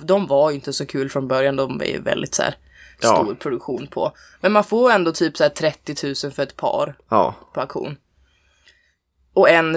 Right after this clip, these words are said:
Speaker 1: gick, hittade jag som gick för sexton tusen, så det är ju ändå mycket pengar.
Speaker 2: Jo, det är mycket, men det är ju inte de här skyhöga klubbslagen, eh,
Speaker 1: Nej,
Speaker 2: där.
Speaker 1: oh nej. Sen Hövdingstolen då, såklart, som är ju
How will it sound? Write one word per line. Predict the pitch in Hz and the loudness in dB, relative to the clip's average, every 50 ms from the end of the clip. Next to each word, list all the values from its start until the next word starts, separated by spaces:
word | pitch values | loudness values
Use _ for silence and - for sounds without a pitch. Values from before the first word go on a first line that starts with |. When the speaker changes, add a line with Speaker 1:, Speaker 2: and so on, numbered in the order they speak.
| 160 165 | 0 -2
Speaker 1:
gick, | 160 147 147 | -2 -2 -6
hittade | 165 156 _ 143 | -8 -4 _ 0
jag | 143 143 | 0 0
som | 156 151 | 0 -6
gick | 139 - | -8 -6
för | - 156 | -6 -2
sexton | - 147 143 - - - 151 143 | -2 -2 -2 -2 -8 -8 -8 -4
tusen, | - 135 131 - 131 139 | -4 -6 -4 -4 -6 -6
så | - 165 | -6 -6
det | 160 - 151 | -4 -4 0
är | 147 165 | 4 6
ju | 185 180 | 6 6
ändå | 170 151 143 147 | 4 2 -2 -4
mycket | 156 160 160 - - - - 196 - - | -2 -2 -4 -4 -6 -10 -10 -10 -10 -4
pengar. | - 196 233 247 185 127 | -2 -2 -2 -2 -2 0
Speaker 2:
Jo, | 120 123 127 135 | 0 2 2 2
det | 131 123 | 2 2
är | 120 | 2
mycket, | 127 131 131 _ - 123 131 | 0 -2 -4 _ -2 0 0
men | 139 135 | 2 2
det | 139 | 2
är | 143 | 2
ju | 151 | 0
inte | 147 135 - 143 | -2 0 0 0
de | 127 180 | 2 2
här | 160 127 120 | 2 2 2
skyhöga | - - 139 135 120 107 120 139 170 170 170 156 | 2 2 0 0 2 2 2 0 2 2 0 -2
klubbslagen, | - - 156 - - - - 76 73 71 87 101 107 107 | 2 0 0 0 0 -4 -2 0 0 2 0 0 -2 -2
eh, | 104 104 | 0 0
Speaker 1:
Nej, | 101 98 101 98 104 | 0 0 0 0 2
Speaker 2:
där. | 104 - - - - 156 160 - | 2 0 0 0 -2 -4 -6 -6
Speaker 1:
oh | 185 202 196 | -4 -6 -6
nej. | - - - - _ _ _ _ - - - - - - | -8 -10 -14 -16 _ _ _ _ -20 -20 -20 -20 -20 -18
Sen | - - 226 226 | -6 -2 0 2
Hövdingstolen | 226 208 190 180 175 170 - 170 165 165 160 151 | 2 2 2 2 -2 -2 -2 -2 -2 0 -2 -4
då, | 147 | -4
såklart, | - - 147 143 139 151 - | -6 -6 -4 -4 -4 -4 -4
som | - 175 175 | -6 -4 0
är | - 180 185 180 170 160 151 | 2 2 4 4 4 2 2
ju | 147 143 131 139 | -2 -4 -4 -6